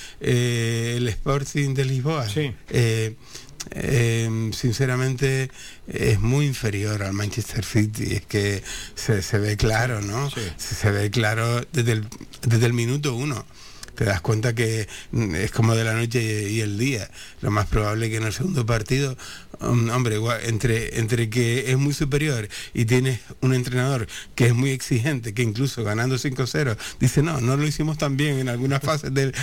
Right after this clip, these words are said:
Speaker 1: del partido", pues ya, ya te puedes imaginar, ¿no? Y con respecto al Madrid, evidentemente, si hay un equipo en el mundo que puede remontar en cualquier, no solamente un uno cero, un dos cero, ahora ya no valen los goles fuera, no valen, no valen doble.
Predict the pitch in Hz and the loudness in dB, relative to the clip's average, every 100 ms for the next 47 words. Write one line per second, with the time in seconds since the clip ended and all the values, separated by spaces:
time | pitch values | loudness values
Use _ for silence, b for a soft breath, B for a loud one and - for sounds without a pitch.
0 | 151 277 156 143 139 139 131 160 170 165 | 0 2 2 2 2 0 0 0 0 0
1 | 151 123 135 151 139 131 - 139 143 143 | 0 2 0 0 -2 -4 2 2 4 2
2 | 151 147 131 113 113 127 113 117 147 B | 2 2 0 -2 -2 -2 -2 -4 -6 B
3 | B B - 127 139 120 117 147 131 143 | B B 2 4 4 2 0 0 0 2
4 | 139 139 135 131 135 139 151 - 120 113 | 2 2 0 0 0 0 -2 -4 -2 0
5 | 113 110 110 113 107 101 - 117 120 123 | 0 0 -2 0 -2 -4 2 2 4 0
6 | 123 127 123 120 120 131 131 113 107 B | -2 -2 0 0 0 -2 -2 -4 -6 B
7 | B B - 123 107 117 123 120 120 113 | B B 0 0 4 2 2 0 -2 -2
8 | 113 101 127 123 127 117 110 117 101 - | -4 0 0 0 -2 -4 0 0 0 -4
9 | 101 113 135 147 190 120 117 123 120 117 | -4 0 2 2 0 0 0 0 2 0
10 | 104 95 139 135 120 110 101 131 139 120 | -2 -2 -2 0 -2 -2 -2 0 0 -2
11 | B B B - 120 123 120 123 117 117 | B B B 2 2 2 0 0 0 0
12 | 120 113 107 B B B B 120 101 123 | 0 -2 -4 B B B B 4 4 2
13 | 117 104 - 120 120 113 107 104 104 117 | 2 -2 -2 0 0 0 -2 -2 0 2
14 | 117 117 110 104 101 160 127 117 117 120 | 2 0 -2 -4 -4 -2 0 2 0 0
15 | 135 135 147 | 0 0 -2